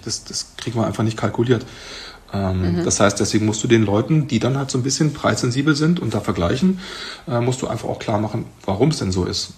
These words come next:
Speaker 1: Und am Ende des Tages ist es ja Gott sei Dank immer so, dass auch bei, wie gesagt, in Anführungsstrichen den normalen Menschen am Ende des Tages der Geschmack überzeugt und sie wiederkehren, weil sie sagen, was auch immer, es,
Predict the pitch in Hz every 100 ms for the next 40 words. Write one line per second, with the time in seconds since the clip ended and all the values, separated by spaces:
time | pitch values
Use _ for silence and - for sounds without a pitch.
0 | - 104 90 120 190 175 - 151 160 156
1 | - 131 - 131 123 120 - 120 - 120
2 | 117 113 107 107 - - - - - -
3 | - - - 110 - 107 95 95 - -
4 | - - - - - 90 92 104 - 113
5 | 107 95 90 87 87 90 107 123 - 131
6 | - 104 107 120 117 113 117 - - -
7 | 92 120 104 - 131 120 - 107 90 101
8 | 110 131 135 135 135 135 120 117 117 117
9 | 117 120 - - - - - - - -
10 | - - - - 107 - 175 95 90 -
11 | -